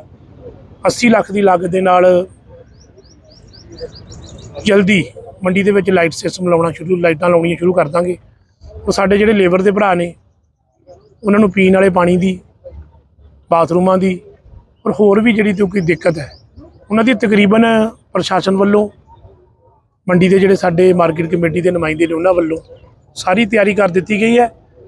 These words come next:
ਮੈਂ ਹੋਰ ਵੀ ਆੜ੍ਹਤੀਆਂ ਨੂੰ ਨਾਲ ਨਾਲ ਬੇਨਤੀ ਕੀਤੀ, ਆੜ੍ਹਤੀਏ ਭਰਾਵਾਂ ਨੂੰ, ਸਾਰੇ ਮਾਰਕੀਟ ਕਮੇਟੀ ਦੇ ਜਿੰਨੇ ਵੀ ਸਾਡੇ ਪ੍ਰਸ਼ਾਸਨ ਦੇ ਭਰਾ ਨੇ, ਇੰਸਪੈਕਟਰ ਸਾਹਿਬ ਨੇ,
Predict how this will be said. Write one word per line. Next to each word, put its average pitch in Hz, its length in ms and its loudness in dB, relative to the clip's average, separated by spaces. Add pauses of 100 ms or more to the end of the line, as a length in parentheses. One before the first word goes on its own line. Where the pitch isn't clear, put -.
(380)
ਮੈਂ 208 80 0
ਹੋਰ 185 240 4
ਵੀ 214 120 2
ਆੜ੍ਹਤੀਆਂ 208 340 0
ਨੂੰ 214 100 0
ਨਾਲ 185 180 2
ਨਾਲ 185 140 4
ਬੇਨਤੀ 170 320 -4
ਕੀਤੀ, 185 260 -4
ਆੜ੍ਹਤੀਏ 185 320 2
ਭਰਾਵਾਂ 175 320 0
ਨੂੰ, 170 200 -8 (1040)
ਸਾਰੇ 185 280 0 (320)
ਮਾਰਕੀਟ 170 280 -2
ਕਮੇਟੀ 170 400 -6
ਦੇ 180 120 0
ਜਿੰਨੇ 170 220 -4
ਵੀ 175 100 -6
ਸਾਡੇ 165 220 -6
ਪ੍ਰਸ਼ਾਸਨ 165 460 -6
ਦੇ 170 80 -4
ਭਰਾ 165 260 0
ਨੇ, 160 100 -6
ਇੰਸਪੈਕਟਰ 165 460 -6
ਸਾਹਿਬ 170 240 0
ਨੇ, - 60 -20